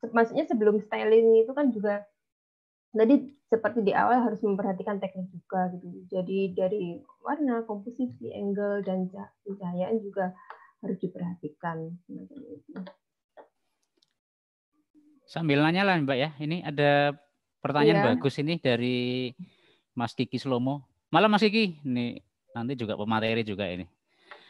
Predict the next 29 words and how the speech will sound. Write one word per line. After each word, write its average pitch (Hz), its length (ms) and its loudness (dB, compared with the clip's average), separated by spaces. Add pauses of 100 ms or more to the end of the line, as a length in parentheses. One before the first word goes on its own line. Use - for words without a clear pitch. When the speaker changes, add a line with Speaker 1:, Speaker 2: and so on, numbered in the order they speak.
(220)
Speaker 1:
Iya, 151 60 2
Speaker 2:
Eh, 180 680 8
Speaker 1:
Mas. 175 160 0
Speaker 2:
Mas - 80 -6
Kiki 185 160 0
nanya, 180 560 0 (1040)
apakah 160 480 2
dari 151 160 6
semua 170 400 2
bahan 135 320 4
makanan 143 480 0
atau 143 160 -2
minuman 143 720 0
yang 135 160 0
digunakan 117 640 -2
itu 160 400 -8 (560)
asli 143 480 -2
atau, 127 680 -4 (520)
eh, 120 320 -6
ini 123 160 -6
mungkin 131 240 -4
semacam 113 480 -6
mock - 120 -14
up 117 120 -6
gitu, 110 160 -14
Mbak? 101 160 -14 (640)
Speaker 1:
Oh. 190 560 0 (240)
Speaker 2:
Iya. 92 240 -14 (320)
Speaker 1:
Kalau, 214 560 -2